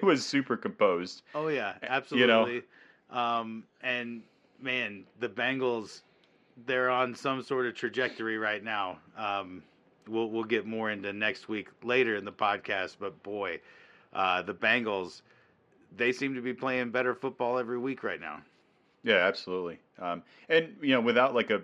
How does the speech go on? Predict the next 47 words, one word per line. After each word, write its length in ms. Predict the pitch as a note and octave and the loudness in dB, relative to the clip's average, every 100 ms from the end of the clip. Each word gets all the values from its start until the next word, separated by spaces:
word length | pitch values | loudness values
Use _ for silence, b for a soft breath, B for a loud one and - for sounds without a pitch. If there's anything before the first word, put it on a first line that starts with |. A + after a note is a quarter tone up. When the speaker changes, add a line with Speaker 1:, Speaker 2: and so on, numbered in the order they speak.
| - | -2
Speaker 1:
really 200 | G2+ G#2 | -2 0
consistent 460 | G2 F2 G#2+ - F2+ | -2 -8 -8 -4 0
running 220 | A2+ G2+ | 0 0
game, 220 | F2+ F2 b b | -4 -6 b b
which 160 | G2 A#2 | -2 0
we'll 100 | G#2 | 2
get 140 | G2+ | 2
into 380 | F#2+ - G2 F#2+ - | 0 -2 -4 -4 -10
in, 120 | G2+ | -10
in 200 | G2 G2+ | -4 -4
a 40 | |
bit 200 | F2 F#2 | 0 0
here 220 | F#2 F#2 E2+ _ b b b | 0 -6 -6 _ b b b
as 180 | G2 F2+ | -8 0
well. 260 | A2 A2 - B B B | 4 4 2 B B B
What 140 | F3+ | 4
did 160 | G#3 E3 | 4 2
you 80 | D#3+ | -4
think, 380 | E3+ D#3+ D3+ - | -2 0 -2 2
what 140 | D3 | 0
do 60 | E3 | 2
you 60 | |
think 200 | C#3+ C#3+ | -2 -2
about 280 | C3+ A#2+ A#2 - | 6 6 6 0
Aaron 240 | A2+ A2+ | 0 2
Rodgers 580 | G#2 A2+ A2 G#2+ G2 - | 2 2 2 -2 -4 -6
and 300 | F#2+ F#2 G#2 - | -10 -10 -12 -8
his 320 | G2+ F2+ - _ - | -8 -8 -14 _ 0
possible 920 | A2+ A#2 A2+ A2+ G2+ G2+ G2+ F#2+ F2+ - _ - | 6 6 4 -6 -2 2 4 2 0 -8 _ 0
final 340 | A#2 A#2+ A2 | 2 2 0
game 480 | F#2 G2 G2 F#2+ D#2+ - | -2 0 0 -2 -8 -14
at 140 | F2+ E2 | -12 -8
Lambeau? 480 | F2 E2 D#2 - - | -6 -8 -10 -14 -8
I 60 | G#2+ | -4
mean, 120 | G2+ | -2
it's 100 | C#3 | 6
not 140 | C#3+ | 6
even, 200 | B2+ G#2 - | 6 -2 -2
is 120 | A2+ | -2
it 160 | G#2+ - | -2 0
possible 460 | A2+ C3 C#3 D#3+ D#3 | 4 4 2 2 2
or 280 | C#3+ G2+ | 4 4
is 120 | G#2 G2 | 4 2
it 180 | F2+ - _ _ G2+ | -4 -8 _ _ -2
the 200 | A#2 G2 | 0 2
final 260 | G2 D#2 | 0 -4
game? 140 | D2+ | -8